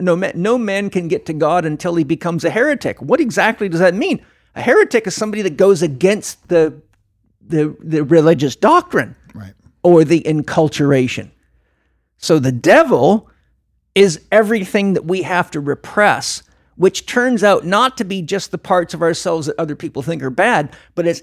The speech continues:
Speaker 1: any act of creativity that does not fit the consensus norm.
Speaker 2: Yeah.
Speaker 1: And I work with the greatest athletes in the world, and all of them are devilish. They're all outside of the box. I work with great musicians. I work with great artists.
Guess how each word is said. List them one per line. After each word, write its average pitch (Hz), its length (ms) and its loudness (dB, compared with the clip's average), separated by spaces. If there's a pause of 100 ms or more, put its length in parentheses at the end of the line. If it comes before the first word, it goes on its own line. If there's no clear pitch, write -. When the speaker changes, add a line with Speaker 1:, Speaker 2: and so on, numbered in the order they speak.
Speaker 1:
any 285 320 0
act 139 300 -4
of 131 100 -4
creativity 190 720 -2
that 165 200 -4
does 165 180 -4
not 170 320 -2
fit - 320 -4
the 165 80 -14
consensus 143 680 -6
norm. 127 480 -4
Speaker 2:
Yeah. 110 220 -16 (140)
Speaker 1:
And 165 160 -2
I 233 360 2
work 139 440 -4
with 156 240 -10
the 160 80 -6
greatest 151 440 -4
athletes 143 480 -6
in 156 100 -4
the 147 80 -2
world, 196 320 -2
and 143 120 -4 (100)
all 208 320 2
of 143 80 -6
them 131 260 -8 (400)
are 156 140 0
devilish. 123 680 -2 (560)
They're - 240 -2
all 196 360 4
outside 127 420 -4
of 127 60 -10
the 127 80 -8
box. - 340 -8
I 156 140 -4
work 151 260 -8
with 143 160 -10
great 143 300 -4
musicians. 156 680 -2
I 127 120 -4
work 135 200 -4
with 131 200 -10
great 131 260 -4
artists. 185 480 2